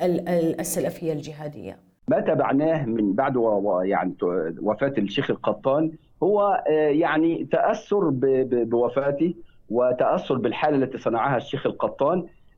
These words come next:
Speaker 2: آه، آه، لكن أيضا، آه، كلماتهم أو نعيهم لا تنبو أن الرجل مثلا، آه، كان بالنسبة لهم، آه، يعني قيادة مؤثرة أو كده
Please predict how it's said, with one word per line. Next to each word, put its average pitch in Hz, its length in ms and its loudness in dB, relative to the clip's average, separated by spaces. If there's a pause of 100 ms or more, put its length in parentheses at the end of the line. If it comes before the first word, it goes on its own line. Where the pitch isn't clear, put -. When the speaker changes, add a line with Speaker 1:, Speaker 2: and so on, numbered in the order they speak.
(120)
Speaker 2:
آه، 120 40 2
آه، 127 1400 4
لكن 220 540 0
أيضا، 220 560 0
آه، 143 260 2 (120)
كلماتهم 165 640 2
أو 120 160 0
نعيهم 160 500 0 (260)
لا 214 140 2
تنبو 208 340 0
أن 180 160 2
الرجل 180 400 0
مثلا، 170 460 0
آه، 135 800 2 (480)
كان 156 300 2
بالنسبة 151 340 2
لهم، 151 380 2
آه، 120 300 2
يعني 120 320 2
قيادة 143 680 2
مؤثرة 160 560 0
أو 143 280 2
كده 208 300 0